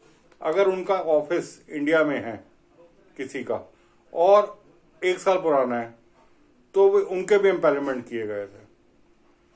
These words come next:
तो बड़े, बड़े, बड़े लो-, लोगों के जो है, impediment हो गए थे। जो छोटे बेचारे जो नए, इस line में नए-नए आए थे, जिनको पता भी नहीं था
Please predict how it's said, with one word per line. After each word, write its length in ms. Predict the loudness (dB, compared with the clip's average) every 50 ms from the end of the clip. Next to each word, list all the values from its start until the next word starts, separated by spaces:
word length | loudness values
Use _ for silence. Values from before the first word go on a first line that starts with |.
| _ _ _ -12
तो 80 | -4 2
बड़े, 200 | 4 4 4 6
बड़े, 220 | 6 6 4 6
बड़े 260 | 6 6 6 6 6
लो-, 180 | 4 2 0 0
लोगों 320 | 2 2 2 2 2 -2
के 180 | -2 -2 -2 -2
जो 180 | 0 0 0
है, 60 | 0 0
impediment 500 | 0 0 0 0 0 0 -2 -2 -4 -4
हो 120 | -4 -2
गए 180 | 0 0 0 0
थे। 140 | -2 -4
जो 140 | -4 -4 -6
छोटे 340 | -6 -6 -8 -4 -2 -2 -2
बेचारे 320 | -2 0 -2 -2 -2 -2
जो 220 | -2 -2 -2 -2 -2
नए, 400 | -4 -6 -6 -6 -6 -8 -10 -12 -18 _ _ -16
इस 200 | -14 -14 -8 -4
line 200 | -4 -4 -2 -2
में 100 | -4 -4
नए-नए 320 | -4 -4 -4 -4 -4 -4 -4
आए 220 | -4 -4 -4 -6
थे, 280 | -4 -4 -6 -4 -6 -6
जिनको 300 | -8 -10 -12 -10 -10 -8
पता 300 | -8 -6 -4 -2 -2 -2
भी 100 | -2 -4
नहीं 120 | -8 -8
था 360 | -6 -6 -6 -6 -8 -12 _